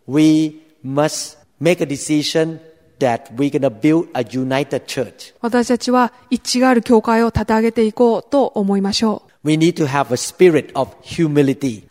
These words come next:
Speaker 2: 憐れみの心を持っていきましょう。
Speaker 1: Let's look at Genesis chapter eleven, verses four to six.
Speaker 2: 創世記十一章四から六節を見てみましょう。そのうちに彼らは言うようになった。さあ、我々は町を建て、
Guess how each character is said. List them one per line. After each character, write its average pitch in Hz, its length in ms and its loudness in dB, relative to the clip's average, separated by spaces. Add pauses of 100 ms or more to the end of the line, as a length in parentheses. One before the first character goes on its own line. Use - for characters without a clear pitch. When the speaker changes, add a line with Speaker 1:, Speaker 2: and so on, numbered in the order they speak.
(120)
Speaker 2:
憐 233 200 4
れ 240 120 4
み 247 100 0
の 285 160 0
心 240 420 2
を - 140 -4 (140)
持 208 140 2
っ - 40 -4
て 202 120 -2
い 190 80 0
き - 100 -8
ま 196 100 -2
し - 120 -6
ょ 214 200 2 (260)
う。 - 40 2
Speaker 1:
Let's 196 200 0
look 208 160 4
at 208 120 0
Genesis 180 500 0
chapter 165 340 2 (120)
eleven, 151 460 2
verses 151 380 -2
four 135 200 0
to 131 100 -8
six. - 600 -8
Speaker 2:
創 285 260 2
世 294 220 4
記 254 180 2
十 233 240 6
一 269 80 6
章 208 560 2 (260)
四 254 260 4
か 262 100 2
ら 220 100 6
六 220 180 4
節 269 260 4
を 233 40 8
見 214 140 6
て 220 100 6
み 202 120 6
ま 196 120 2
し - 120 0
ょ 180 260 0
う。 - 80 -20
そ - 240 -2
の 285 140 2
う 285 60 2
ち 302 180 -4
に 254 100 0
彼 254 240 2
ら 240 100 4
は 208 100 4
言 214 160 4
う 233 40 4
よ 254 140 6
う 247 40 4
に 233 80 2
な 220 100 0
っ - 40 -4
た。 - 240 -6 (280)
さ 240 420 0
あ、 - 20 -4
我 220 220 4
々 262 240 4
は 262 120 4
町 220 300 0
を 240 80 2
建 208 160 -4
て、 190 220 -4